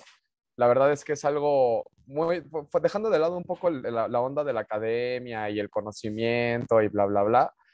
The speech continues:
la verdad es que, o sea, cómo la gente es capaz de subirte a su barco, por decirlo de alguna manera,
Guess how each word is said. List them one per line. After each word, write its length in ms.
la 80
verdad 260
es 160
que, 720
o 60
sea, 180
cómo 220
la 120
gente 520
es 120
capaz 340
de 100
subirte 400
a 40
su 160
barco, 440
por 160
decirlo 300
de 80
alguna 260
manera, 440